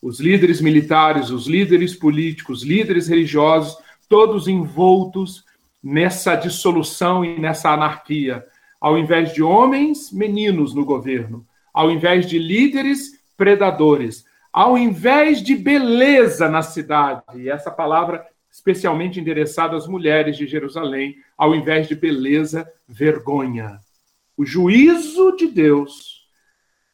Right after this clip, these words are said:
a, a, virá ao encontro desses seis,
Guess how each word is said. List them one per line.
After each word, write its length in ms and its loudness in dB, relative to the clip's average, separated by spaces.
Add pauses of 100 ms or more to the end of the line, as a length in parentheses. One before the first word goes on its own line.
(240)
a, 560 0
a, 60 -20
virá 600 2
ao 240 4
encontro 1080 -4 (400)
desses 560 -8
seis, 880 -2